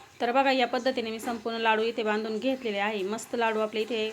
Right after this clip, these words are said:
रवा बेसनचे लाडू इथे मस्त छानपैकी तयार झालेले आहेत. तर स्व-, शेवटी जे थोडंसं मिश्रण राहिलं होतं ते थंड झाल्यानंतर मी पुन्हा थोडंसं गरम करून घेतलं आणि त्याचे संपूर्ण लाडू इथे आपले आता बांधून झालेले आहेत. थोडंसं कढई गरम होईपर्यंत आपल्याला गॅसवरती ठेवायची आणि लगेच गॅस बंद करायचा.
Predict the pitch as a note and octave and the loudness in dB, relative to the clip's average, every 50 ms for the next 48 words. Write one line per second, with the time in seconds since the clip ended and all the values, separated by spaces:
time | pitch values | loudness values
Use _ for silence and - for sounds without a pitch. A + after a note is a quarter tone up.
0 | A3+ A3+ G#3+ G#3+ G#3+ G#3 G#3+ A3+ A3+ B3+ A3+ G#3+ G#3+ G#3 G#3 G3 G3 G3 G3+ G3+ | -2 -2 0 0 2 0 0 -2 -4 -4 -6 -6 -6 -4 -4 -2 -2 -2 -4 -4
1 | G3+ A3+ G#3+ A3 A3 A3+ A3+ - A#3+ A3 - - A3+ G#3+ G#3 - G3+ F#3+ - A3+ | -4 -4 -6 -4 -6 -8 -8 -8 -10 -8 -4 -4 -4 -2 -2 -4 -6 -6 -6 -4
2 | G#3 B3 A#3 A3+ A3+ A3 G#3+ G#3+ C4+ C4 B3 A#3 G3+ G3 G3 G#3 A#3 A#3 - - | 0 2 2 4 2 2 2 0 0 0 0 0 0 0 0 0 0 -2 -6 -8
3 | - - - - - - - - - A#3 A3+ A3+ G#3+ - - D#4 C4 B3+ B3 B3 | -12 -18 -18 -18 -18 -18 -16 -8 -2 -2 -2 -2 -2 -2 2 4 6 8 8 8
4 | A#3+ A#3+ A#3+ - D4+ C#4+ C4 A#3+ B3 C4 A#3+ G#3+ B3 A#3+ - C4+ B3 A#3 A#3+ - | 6 4 2 2 2 2 2 2 -2 -4 -2 -2 -2 0 0 0 0 0 0 -2
5 | B3 A#3 A#3 B3 - C4 A#3+ A3 G#3+ A#3 A#3 A#3 A#3 A3 A3 G#3+ - G3+ - - | -4 -4 -4 -6 -4 -4 -2 0 2 4 4 4 2 -2 -4 -4 -6 -6 -6 -4
6 | C4 A#3 G#3+ G#3+ - B3+ B3 G#3+ G#3 G3+ G#3+ A3+ G#3+ G#3+ F#3+ G3+ G#3 G#3+ G#3 - | -4 -2 -2 -2 -2 -2 0 0 0 -2 -2 -2 -2 -4 -2 -2 -2 -4 -4 -4
7 | B3+ A#3+ A#3+ A#3 A#3+ C4 A3 G#3 G#3+ - A#3+ A3 C4 B3+ B3 A#3+ B3+ B3 A#3 A3 | -2 -2 -2 -2 0 0 -2 -2 -2 -4 0 2 4 4 4 2 0 0 0 0
8 | A3 A3+ G#3+ C4+ C#4+ C#4+ A3 G3 G3 G3+ G3+ - G#3 G3+ - G#3+ - A#3 A3 G#3+ | 0 -2 0 0 0 0 0 -2 -2 -2 -2 -4 -6 -6 -6 -6 -6 -6 -6 -4
9 | - G#3 G#3+ A3 A3+ G#3+ G#3+ G#3 G#3 A3 G#3+ A3+ G3+ F#3+ - G3 F#3+ F#3+ - G3+ | -2 -2 0 2 2 2 2 2 0 -2 0 -2 -4 -4 -2 -4 -4 -4 -4 -2
10 | G#3 A#3 A#3+ A#3 A#3 A3+ G#3+ B3 C#4 C#4 C4 B3 A3 G#3 G3+ G3+ A#3+ A3 F3+ - | 0 0 0 0 -2 -2 0 0 0 2 2 2 2 2 2 2 0 0 -4 -6
11 | - - - - - - - - - - C4+ C4 C4 C4 - D4+ D4 C4+ C4+ C4+ | -8 -10 -10 -12 -12 -12 -12 -6 2 4 4 4 4 2 -2 -2 2 4 4 4
12 | C4 B3 B3 A#3+ A#3 A#3 C4 A#3+ A#3 A#3 - G#3 G#3+ G#3 G#3 A3 G#3+ G#3 - G#3+ | 4 4 4 2 2 2 2 0 -2 0 0 -2 -2 0 0 -2 -2 0 0 -2
13 | G#3 G#3 G#3 G#3+ G#3+ G#3+ A3+ G#3+ G#3 G#3 G#3+ G#3 - C4 B3 A#3 G#3+ G#3+ - G3 | -2 0 0 0 0 0 -2 -2 -2 -2 -4 -4 -2 0 0 0 0 0 -2 -2
14 | G3 G3+ G3 G3+ F#3+ G3 A#3 A3+ A3+ A#3 A3+ A3 G#3+ B3 B3 B3 A#3 A3+ G#3+ G#3+ | -2 -2 -2 -2 -2 -4 -4 -2 0 0 0 0 0 -2 0 0 0 -2 0 0
15 | G3+ G3 F#3+ F3+ F#3 | 0 0 0 -2 -4